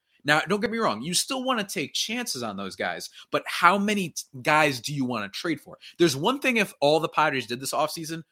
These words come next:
was trade for Joe Musgrove. There's one thing if all they did was trade for Blake Snell. There's another thing if all they did was trade for Yu Darvish. But when you do all those trades to get all those stars, we saw this year that that might not be a salient strategy.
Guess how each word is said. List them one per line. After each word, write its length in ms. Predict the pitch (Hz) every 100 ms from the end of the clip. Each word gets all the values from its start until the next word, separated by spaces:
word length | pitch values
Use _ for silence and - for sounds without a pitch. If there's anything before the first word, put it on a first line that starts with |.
| _
was 140 | 131 127
trade 200 | 143 110
for 80 | 104
Joe 160 | 107
Musgrove. 420 | 101 92 - 67 _ - 143
There's 200 | 151 139
one 220 | 202 220
thing 300 | 165 143 135 -
if 140 | 143 131
all 120 | 143
they 120 | 143
did 180 | 127 139
was 160 | 127 -
trade 280 | 147 127
for 400 | 123 127 120 123 _ -
Blake 180 | 120 -
Snell. 240 | 190 - _ -
There's 200 | 180 185
another 260 | 180 262
thing 160 | 208 160
if 100 | 151
all 140 | 139
they 100 | 139
did 200 | 117 117
was 120 | 120 -
trade 260 | 113 104
for 240 | 120 117 -
Yu 160 | 123
Darvish. 540 | 131 202 98 - - - _ _ -
But 120 | 165
when 140 | 165 151
you 140 | 190
do 300 | 180 185 139 -
all 380 | 170 214 208 156
those 460 | 160 180 165 -
trades 500 | - - 175 110 -
to 80 | 131
get 160 | 139 -
all 200 | 175 180
those 280 | 180 156 -
stars, 640 | - 196 131 - - - _ _ _ -
we 120 | 151
saw 280 | - 185 156
this 280 | 160 - 160
year 240 | 139 107 - 131
that 120 | 131
that 140 | 127
might 180 | 143 143
not 180 | 139 -
be 140 | 127
a 40 | 117
salient 380 | 131 113 98
strategy. 380 | - 85 87 -